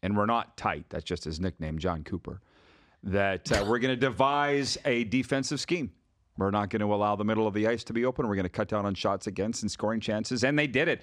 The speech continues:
I thought other teams would have it figured out within a week, and they haven't. As we sit here today, the Lightning have the most points of these teams that we've been talking about today, the Lightning, the Panthers, and the Senators. Um, I'd say that's about it. We're out of time, unless you have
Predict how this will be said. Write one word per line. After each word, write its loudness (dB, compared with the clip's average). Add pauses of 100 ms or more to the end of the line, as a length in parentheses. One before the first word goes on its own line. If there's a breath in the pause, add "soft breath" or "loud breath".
(160 loud breath)
I 6
thought 4
other 4
teams 0
would 2
have 2
it -4
figured 0
out 2
within 0
a 2
week, 0 (300 loud breath)
and 0
they 4
haven't. 0
As -4
we 0
sit 0
here 2
today, 2
the 2
Lightning 0
have 0
the -2
most 0
points -4 (280 loud breath)
of 0
these 0
teams 0
that 0
we've 0
been -2
talking 0
about -2
today, -2
the -2
Lightning, -2
the -2
Panthers, -4
and -8
the -6
Senators. -10 (480 loud breath)
Um, 2
I'd 2
say 2
that's 0
about 4
it. 0
We're 4
out 4
of 0
time, 0
unless 0
you 4
have 0